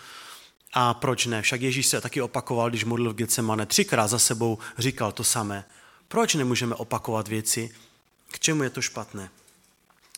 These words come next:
A tak oni se modlí tady za Petra <clears throat> a když čteme ten příběh, tak je moc zajímavé, že v noci, když tam už, eh,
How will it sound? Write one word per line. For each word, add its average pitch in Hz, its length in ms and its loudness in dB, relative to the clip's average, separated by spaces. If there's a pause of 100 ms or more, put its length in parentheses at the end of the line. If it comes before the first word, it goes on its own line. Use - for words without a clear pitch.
(300)
A 151 80 0
tak 190 180 6
oni 220 180 6
se 208 140 6
modlí 214 240 6
tady 208 200 2
za 185 120 8
Petra 185 460 6 (380)
<clears throat> - 360 -10
a 147 60 0
když 165 140 4
čteme 202 260 6
ten 202 180 4
příběh, 180 400 6
tak 175 180 6
je 190 60 10
moc 190 180 12
zajímavé, 170 480 12
že 170 200 10
v 143 100 8
noci, 220 420 8 (240)
když 180 240 4
tam 196 280 10
už, 180 280 8
eh, 180 40 10